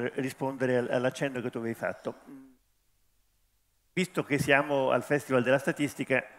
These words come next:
immagino che tutti sappiano cos'è l'asvis, ridico solo in due parole. Eh, l'Alleanza Italiana per lo Sviluppo Sostenibile è stata creata da Enrico Giovannini, eh, per mettere insieme tutti i soggetti in Italia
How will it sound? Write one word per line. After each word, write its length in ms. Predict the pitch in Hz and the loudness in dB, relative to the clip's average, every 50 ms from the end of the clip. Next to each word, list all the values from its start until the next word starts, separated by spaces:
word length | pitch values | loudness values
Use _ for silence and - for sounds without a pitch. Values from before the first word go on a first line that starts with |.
| - _ _ _ _ | -20 _ _ _ _
immagino 440 | - 135 127 139 135 135 139 139 135 | -12 -4 0 0 0 2 0 -2 -2
che 100 | 117 127 | -2 -4
tutti 240 | - 156 - - 131 | -4 -4 -6 -6 -2
sappiano 380 | - 135 123 - 139 123 120 | 2 2 2 2 0 -2 -2
cos'è 220 | 117 127 120 - 127 | -4 -4 -2 2 2
l'asvis, 520 | 120 113 110 110 107 - 107 110 - - - | 4 4 4 2 0 -4 -10 -12 -12 -10 -8
ridico 340 | - 101 123 127 131 - 147 | -8 -6 -6 -6 -6 -6 -6
solo 220 | 131 - 139 127 | -6 -4 -4 -4
in 120 | 120 120 113 | -4 -4 -4
due 140 | 113 135 | -4 -2
parole. 480 | 127 - 135 123 117 113 113 110 113 101 - - - - - _ | 0 2 4 4 4 4 2 0 -2 -4 -6 -10 -20 -20 -14 _
Eh, 180 | - 113 113 110 | -2 0 0 0
l'Alleanza 520 | 113 123 127 127 135 139 147 147 - - | 0 0 2 4 6 6 4 4 2 0
Italiana 480 | 139 - 135 131 127 131 131 131 123 120 | 0 2 2 4 6 6 4 4 4 0
per 120 | - 123 | 0 -2
lo 80 | 110 117 | -2 -4
Sviluppo 340 | 113 101 120 135 135 - - | -4 -4 -2 -2 -2 -4 -4
Sostenibile 760 | 120 123 143 139 - 175 147 135 143 123 127 127 120 117 113 - - - - - _ | -6 -6 -6 -4 -2 -2 0 0 0 2 2 4 4 2 2 -2 -10 -18 -18 -16 _
è 80 | - 131 | -4 -4
stata 320 | 127 - 139 127 - 143 | 0 2 2 2 4 2
creata 580 | 127 - 135 135 135 131 127 127 127 - 123 117 | 4 6 6 8 8 8 6 6 6 4 4 4
da 100 | 110 117 | 6 4
Enrico 400 | 120 120 120 110 139 139 - 135 | 2 2 2 0 -2 -2 -2 -2
Giovannini, 760 | 117 123 117 123 123 127 135 143 143 139 127 117 113 117 120 - - | -2 0 0 0 0 0 -2 -4 -4 -4 -6 -6 -8 -8 -8 -6 -2
eh, 260 | - 120 120 117 113 - | 0 2 2 2 0 0
per 160 | - 147 127 | 2 0 2
mettere 340 | 127 143 143 - - 131 139 | 2 0 0 2 2 2 2
insieme 480 | 151 143 - - 139 135 131 127 123 | 0 -2 0 0 2 2 2 0 -2
tutti 260 | 117 - 143 - - 139 | -4 -4 -6 -6 -6 -6
i 40 | |
soggetti 680 | 113 - 127 123 110 135 135 131 127 - - 131 120 117 | -4 -4 -6 -4 0 2 2 2 0 -2 -6 -6 -6 -4
in 80 | 123 | -4
Italia 720 | 139 131 - 151 127 113 113 123 123 123 127 123 127 123 | -6 0 4 4 6 6 6 4 2 2 4 4 4 2